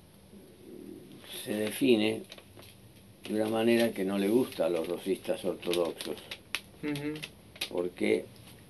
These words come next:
Speaker 1: le dice a... Eh, "Le recibo", le, Urquiza lo hace general,
Speaker 2: Sí.
Speaker 1: y el Chacho le dice, "Le recibo el título por la gran batalla que usted ganó en Caseros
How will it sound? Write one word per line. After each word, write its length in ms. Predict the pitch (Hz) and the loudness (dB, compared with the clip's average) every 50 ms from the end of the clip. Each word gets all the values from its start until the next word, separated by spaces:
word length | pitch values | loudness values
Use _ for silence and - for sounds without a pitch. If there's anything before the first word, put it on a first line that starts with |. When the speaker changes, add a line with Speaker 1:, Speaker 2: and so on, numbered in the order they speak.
| - - - | -20 -14 -8
Speaker 1:
le 180 | - 90 85 85 | -6 -4 -4 -2
dice 580 | 90 101 98 95 - - 107 107 110 - - 85 | 0 0 0 0 2 4 6 6 6 4 2 -4
a... 360 | 87 85 80 78 78 76 76 - - - - - - - - - - - - - - - - - - - - - - | -6 -6 -4 -4 -4 -4 -6 -8 -10 -16 -20 -20 -20 -20 -20 -20 -20 -20 -20 -20 -20 -20 -20 -20 -20 -20 -18 -12 -10
Eh, 440 | 80 78 78 76 71 67 73 76 - 78 | -8 -6 -6 -6 -6 -6 -8 -10 -8 -4
"Le 160 | 85 90 92 | -4 -2 0
recibo", 840 | 95 95 95 90 - - 127 123 123 120 117 120 117 113 101 - - 82 82 82 85 85 85 80 - | 0 0 0 -2 0 2 6 8 8 10 10 10 8 8 6 2 -2 -8 -8 -6 -4 -4 -4 -6 -6
le, 640 | 69 80 82 82 80 82 78 78 76 73 76 76 - - - - - - 85 | -8 -6 -6 -6 -6 -6 -6 -6 -8 -8 -10 -12 -12 -14 -18 -18 -16 -10 -8
Urquiza 420 | 90 90 82 - 117 113 - 107 98 | -8 -6 -2 0 0 0 2 2 2
lo 120 | 95 98 | 2 2
hace 220 | 98 95 - 90 - | 2 0 -2 -6 -10
general, 580 | - 87 87 98 104 101 87 85 85 90 92 90 - - - - - - | -8 -6 -4 -2 -2 0 0 -2 -2 -4 -8 -10 -16 -20 -20 -14 -8 0
Speaker 2:
Sí. 360 | - - 113 95 90 87 87 90 | 4 6 6 6 6 4 0 -4
Speaker 1:
y 40 | 90 | -4
el 60 | 87 | -2
Chacho 300 | - 98 95 95 - 98 | 0 0 0 0 -2 -2
le 120 | 95 98 | 0 0
dice, 220 | 98 92 - 98 95 | 0 0 -2 -2 -2
"Le 200 | 92 90 87 87 | 0 0 0 0
recibo 720 | 92 95 92 87 - - 123 123 120 117 117 120 120 - - - - - - - - - - | 0 0 0 -2 0 4 6 8 8 8 8 6 4 2 -4 -16 -20 -20 -20 -20 -20 -16 -10
el 120 | - 92 92 | -10 -8 -8
título 460 | - - 113 104 101 110 110 110 101 | -6 -6 -6 -4 0 2 4 4 4
por 160 | - 90 87 85 | 4 2 2 4
la 100 | 90 92 | 4 4
gran 280 | 98 104 110 110 107 | 4 4 2 2 4
batalla 480 | 98 92 92 - 104 104 101 95 92 90 | 4 2 4 4 2 2 2 2 0 -2
que 100 | - 80 | -4 -6
usted 240 | 80 - - 98 95 | -8 -4 0 0 2
ganó 220 | 90 90 95 101 | 2 2 0 0
en 100 | 104 101 | 0 -2
Caseros 680 | 90 85 78 - - 113 107 95 92 101 104 101 - | -2 -2 -4 -2 0 2 4 4 4 4 2 -2 -6